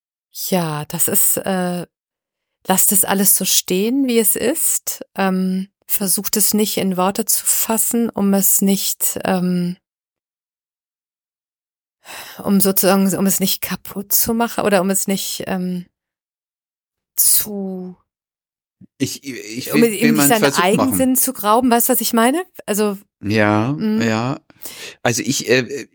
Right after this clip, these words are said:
Speaker 2: ich verstehe das so, äh, dass er sagt, nehmt halt, nehmt eine Haltung ein. Also, äh, bleibt nicht neutral,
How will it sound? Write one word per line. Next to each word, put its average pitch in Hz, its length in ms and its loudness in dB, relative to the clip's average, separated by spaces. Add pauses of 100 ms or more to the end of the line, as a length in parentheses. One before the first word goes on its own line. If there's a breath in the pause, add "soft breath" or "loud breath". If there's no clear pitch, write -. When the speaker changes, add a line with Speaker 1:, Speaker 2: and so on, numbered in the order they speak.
Speaker 2:
ich - 280 -4
verstehe 139 400 0
das 127 180 2
so, 127 500 0
äh, 110 260 2
dass 107 220 -2
er 107 60 -4
sagt, 101 280 0
nehmt 104 300 4
halt, 95 300 0
nehmt 101 320 2
eine 90 160 0
Haltung 92 320 0
ein. 78 480 -6 (680 loud breath)
Also, 98 280 2
äh, - 100 -4
bleibt 107 360 2
nicht - 180 0
neutral, 120 720 0